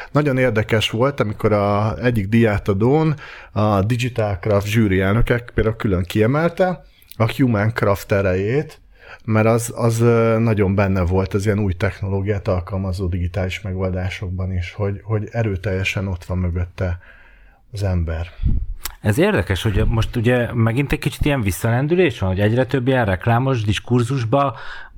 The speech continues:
Speaker 2: hallom azt vissza, hogy, hogy jó-jó, nagyon látványos, érdekes dolgokat lehet mesterséges intelligenciával csinálni, de azért mégiscsak az emberi kreativitás, az emberi ötlet, mégiscsak az az, ami mindent visz.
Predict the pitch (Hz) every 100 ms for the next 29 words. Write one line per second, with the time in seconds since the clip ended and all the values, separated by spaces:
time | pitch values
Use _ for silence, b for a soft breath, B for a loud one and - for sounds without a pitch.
0 | 90 101 85 127 127 127 120 117 - 120
1 | 113 - 135 131 127 107 110 107 107 104
2 | 120 110 B B B - 107 95 107 101
3 | 104 143 190 180 170 170 156 135 127 127
4 | 123 120 113 - 117 113 120 113 110 101
5 | 117 107 107 113 101 104 113 - 110 -
6 | 104 95 104 95 101 90 98 - 95 90
7 | 87 90 - 110 139 160 170 165 - B
8 | B 95 151 135 143 B B B 92 85
9 | 90 90 120 143 120 - 95 95 87 82
10 | 120 131 120 113 - 101 95 101 98 92
11 | 92 90 95 90 123 117 113 110 98 92
12 | 104 98 92 90 90 90 107 98 87 -
13 | 82 95 87 82 95 95 92 92 104 104
14 | - 95 117 120